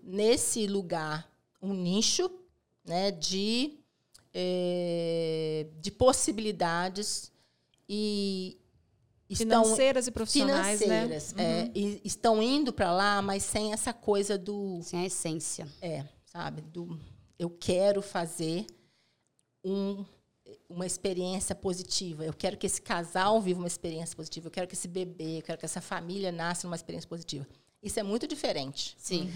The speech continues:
Speaker 1: Acreditar realmente naquilo que ela tá vivendo ali, né? Porque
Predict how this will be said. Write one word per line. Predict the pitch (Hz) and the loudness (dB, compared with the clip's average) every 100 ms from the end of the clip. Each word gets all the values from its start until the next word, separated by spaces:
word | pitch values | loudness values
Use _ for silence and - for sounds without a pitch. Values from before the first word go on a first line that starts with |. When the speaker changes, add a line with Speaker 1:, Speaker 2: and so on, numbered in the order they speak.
| 180 | -2
Speaker 1:
Acreditar | 175 - 247 240 226 - 208 214 | -2 4 4 4 -2 0 2 4
realmente | 240 220 170 170 170 165 180 | 4 4 2 2 -2 -4 -2
naquilo | 170 - 190 175 | -4 -4 -6 -6
que | 170 | -6
ela | 151 | -10
tá | 156 151 | -8 -10
vivendo | 156 156 147 139 | -10 -10 -10 -10
ali, | 139 139 - _ _ | -10 -12 -18 _ _
né? | 165 175 - _ _ _ _ _ | -10 -10 -10 _ _ _ _ _
Porque | 202 - 214 208 196 190 170 | -12 -2 2 4 2 2 -2